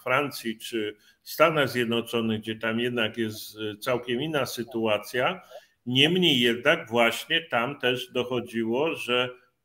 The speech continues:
co było powodem? Nie to, że nawet dochodziło do przestępstw, tylko ta właśnie, jak pan to powiedział,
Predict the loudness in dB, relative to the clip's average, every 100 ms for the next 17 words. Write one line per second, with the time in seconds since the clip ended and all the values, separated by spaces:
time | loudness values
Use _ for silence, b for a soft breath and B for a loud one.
0 | -6 2 2 4 4 4 2 0 0 -2
1 | -4 -4 0 2 2 2 0 2 0 2
2 | 2 2 -2 -2 -2 -2 -4 -2 0 0
3 | 0 -2 -4 -6 b b -2 0 0 -2
4 | -8 -8 -10 -20 _ _ _ -8 -6 0
5 | 0 0 0 0 0 -2 -2 -4 -4 -6
6 | -14 -18 -6 -4 -4 -4 -4 -2 -2 0
7 | 0